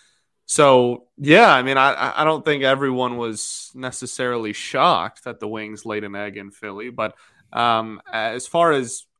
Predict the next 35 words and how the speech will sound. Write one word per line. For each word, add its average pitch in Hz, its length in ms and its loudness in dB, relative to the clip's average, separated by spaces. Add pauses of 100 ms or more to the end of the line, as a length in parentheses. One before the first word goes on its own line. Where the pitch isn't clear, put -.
(120)
on 139 280 0
paper, 131 600 -4
these 120 360 -8
two 117 200 -12
teams 165 520 -10
go, 78 480 -12
it 107 160 -14
certainly 120 480 -8
is 107 160 -8
a 104 40 -12
little 110 300 -8
bit 101 220 -10
of 104 140 -10
a 104 200 -6 (480)
surprise. 147 600 2
The 147 80 -6
Red 151 180 2
Wings, 151 260 -6
even 185 280 -8
post-trade 135 720 -8
deadline, 101 640 -8
have 127 320 0 (220)
pretty 190 180 -2
comfortably 156 540 -2
a 117 80 -6
better 123 240 -4
roster 113 480 -4
than 101 160 -14
the 101 80 -16
Philadelphia 104 560 -10
Flyers. 165 580 -4
And, 147 200 -10 (560)
um, 131 500 -12 (320)
you 120 100 -18
know, 113 260 -14